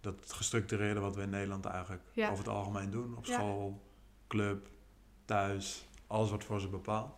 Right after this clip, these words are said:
Speaker 2: Alles. <laughs>
Speaker 1: En, eh, ze moeten zelf weer, eh,
Speaker 2: Ja.
Speaker 1: aan zet komen.
Speaker 2: Al is het maar een beetje, weet je wel?
Speaker 1: Ja.
Speaker 2: Als we, kunnen we maar een beetje, eh, daar wat in bereiken.
Speaker 1: En daar hebben we in ieder geval in Haarlem hebben we daar, eh, ruig voor.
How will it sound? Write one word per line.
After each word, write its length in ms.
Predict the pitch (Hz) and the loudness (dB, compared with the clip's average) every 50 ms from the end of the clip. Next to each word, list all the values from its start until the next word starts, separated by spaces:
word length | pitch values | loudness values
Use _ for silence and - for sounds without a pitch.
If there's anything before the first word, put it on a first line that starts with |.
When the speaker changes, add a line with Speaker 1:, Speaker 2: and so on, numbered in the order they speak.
| - - | -8 0
Speaker 2:
Alles. 640 | - 233 208 202 208 202 190 - - - - - - - - - - - | 4 4 6 6 4 2 0 -2 -2 -4 -4 -6 -8 -10 -12 -12 -8 -4
<laughs> 120 | - 220 170 196 196 220 - - - - - | -2 0 0 0 -2 -6 -10 -16 -18 -12 -6
Speaker 1:
En, 200 | - 101 95 95 | -4 -4 -2 0
eh, 260 | 95 92 92 92 92 | 0 0 0 -2 -2
ze 140 | 87 - 101 | -2 -2 -2
moeten 220 | 104 101 98 104 | 0 0 2 4
zelf 320 | 98 104 107 104 104 95 92 | 6 6 8 8 6 4 2
weer, 240 | 90 90 85 82 | 0 -2 -2 -4
eh, 60 | 85 82 78 - - - - - | -6 -8 -12 -14 -18 -20 -4 0
Speaker 2:
Ja. 220 | 226 208 190 - - - - - - - - - - - - - - - - - - | 2 2 2 0 -2 -8 -14 -16 -16 -18 -18 -20 -20 -20 -20 -20 -20 -20 -20 -10 -6
Speaker 1:
aan 160 | - 98 98 | -4 -4 -2
zet 200 | 95 92 90 - | -2 -4 -6 -6
komen. 180 | - 95 90 90 | -6 -8 -8 -2
Speaker 2:
Al 140 | 87 247 240 | 2 4 4
is 120 | 254 285 262 | 6 4 4
het 100 | - - | 4 4
maar 160 | 269 262 262 | 6 8 8
een 120 | 247 226 | 8 8
beetje, 480 | 196 214 220 254 220 - - - - 170 - | 10 10 10 8 8 6 2 0 0 -2 -2
weet 180 | - 220 202 - | -4 -6 -2 0
je 60 | - 233 | 0 2
wel? 80 | 254 | 2
Speaker 1:
Ja. 60 | 294 | 2
Speaker 2:
Als 180 | 294 262 - - | 0 -2 -4 -4
we, 120 | 254 240 226 - | -6 -6 -6 -2
kunnen 240 | - 240 226 220 | 0 2 2 2
we 60 | 214 214 | 2 2
maar 240 | 214 214 214 214 | 2 2 2 4
een 80 | 208 202 | 4 4
beetje, 380 | 196 202 214 208 208 - 190 185 | 4 4 2 2 0 0 0 0
eh, 200 | 185 175 185 185 | 0 -2 -2 -2
daar 140 | 196 185 190 | -2 -2 -2
wat 140 | 196 196 - | -2 -2 -2
in 120 | 202 196 | -2 -2
bereiken. 420 | 190 190 208 202 196 196 - 220 | -2 -2 -2 -4 -4 -4 -4 -2
Speaker 1:
En 100 | 123 117 | 0 4
daar 140 | 113 117 117 | 8 10 10
hebben 160 | 120 117 113 117 | 10 10 8 6
we 40 | 117 | 6
in 40 | 139 | 6
ieder 120 | 165 175 160 | 6 6 8
geval 280 | 147 156 151 147 143 | 10 10 10 12 10
in 80 | 131 123 | 10 8
Haarlem 380 | 120 120 131 131 131 127 127 120 | 6 8 10 10 10 8 6 6
hebben 240 | 117 117 110 110 107 | 4 4 4 4 4
we 60 | 110 | 6
daar, 240 | 107 107 104 101 98 | 6 6 6 4 4
eh, 260 | 104 101 98 101 101 104 | 2 2 2 0 -2 0
ruig 300 | 107 113 123 135 139 135 | 4 6 6 6 6 4
voor. 340 | - - 143 147 165 85 | 2 2 2 2 0 -2